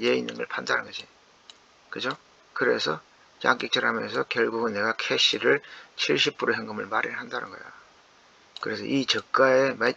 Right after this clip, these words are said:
매수를 한다. 그럼 이게 올라가면은 허블난 수익이 되지 않을까라는 그냥 순수한 공상경제 소설이에요. 너무 기담아 듣지 말아요. 어,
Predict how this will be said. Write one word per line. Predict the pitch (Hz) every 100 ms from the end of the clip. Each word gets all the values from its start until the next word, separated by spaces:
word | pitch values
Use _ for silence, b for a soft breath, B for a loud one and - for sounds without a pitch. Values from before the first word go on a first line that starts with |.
| -
매수를 | - - 101
한다. | - - - -
그럼 | 127 220
이게 | -
올라가면은 | 123 117 104 107 127 143 B B B B B - -
허블난 | 160 147 151 143 143
수익이 | - 131 113
되지 | - 120 113
않을까라는 | 95 113 - 95 90 98 104 - - - - - - 170 190 _ _
그냥 | - - 180 185 165
순수한 | - 160 151 123 117 123 120 - - B B B B B _ _ _ _ _ _ _ _ - - -
공상경제 | - 117 113 127 127 123 101 101 110
소설이에요. | 107 95 98 85 80 80 - - -
너무 | 120
기담아 | 120 131 131 131
듣지 | 95 92
말아요. | 85 - 101 - - - - -
어, | - - 50